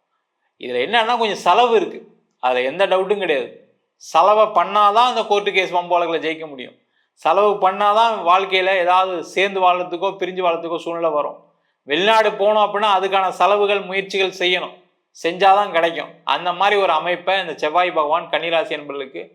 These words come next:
அடுத்த நாற்பத்தி ரெண்டு நாட்கள்ல கண்டிப்பா கொடுக்க போறார். நம்ம சொன்ன பலன்கள் அனைத்தும் பொதுவான கோச்சார பலன்களே. உங்க ஜாதகத்துல செவ்வாய் நல்லா இருக்கு, ஒரு ஜாதகத்துல செவ்வாய் தசை நடக்குது, அந்த மாதிரி இருக்கும்போது இந்த பலன்கள் கண்டிப்பா மாறுபடும்.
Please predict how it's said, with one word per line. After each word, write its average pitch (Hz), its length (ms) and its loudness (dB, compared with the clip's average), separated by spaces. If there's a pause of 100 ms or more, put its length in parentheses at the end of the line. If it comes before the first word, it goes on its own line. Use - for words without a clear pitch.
(280)
அடுத்த 175 320 -4
நாற்பத்தி 175 520 0
ரெண்டு 156 180 -6
நாட்கள்ல 170 280 -4
கண்டிப்பா 160 460 -2
கொடுக்க 131 300 -6
போறார். 110 260 -10 (540)
நம்ம 156 180 -2
சொன்ன 185 320 0
பலன்கள் 180 540 2
அனைத்தும் 190 480 -2
பொதுவான 185 480 2
கோச்சார 180 500 2
பலன்களே. 156 540 -2
உங்க 175 320 -4
ஜாதகத்துல 175 600 2
செவ்வாய் 156 320 -2
நல்லா 147 240 0
இருக்கு, 127 420 -4
ஒரு 135 120 -8
ஜாதகத்துல 151 440 0
செவ்வாய் 147 320 -2
தசை 139 220 -10
நடக்குது, 120 480 -8
அந்த 131 180 -6
மாதிரி 160 240 -2
இருக்கும்போது 147 440 -8
இந்த 165 160 -8
பலன்கள் 135 420 -4
கண்டிப்பா 131 400 -6
மாறுபடும். 131 640 -6